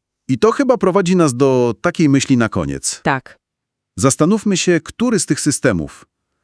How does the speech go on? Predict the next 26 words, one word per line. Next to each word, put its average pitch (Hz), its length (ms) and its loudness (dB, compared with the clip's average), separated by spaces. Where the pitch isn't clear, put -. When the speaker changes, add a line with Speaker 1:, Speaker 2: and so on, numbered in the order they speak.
Speaker 1:
ta - 140 -2
ateńska 139 480 0
otwartość, 110 760 -2
dynamizm, 90 720 0
może 123 340 2
i 104 60 0
chaos, 98 520 -4
czy 95 220 0
spartańska 120 680 -2
stabilność, 117 720 0
dyscyplina, 107 880 0
ale 107 240 0
i 101 240 -4
surowość, 110 840 -2
okazał 151 380 0
się 156 140 0
na 143 120 2
dłuższą 143 440 0
metę 135 300 2
bardziej 120 440 -2
odporny 95 600 -4
na 82 160 -6
kryzysy, 104 680 -2
na 107 80 -2
historyczne 113 640 -2
burze. 82 380 -6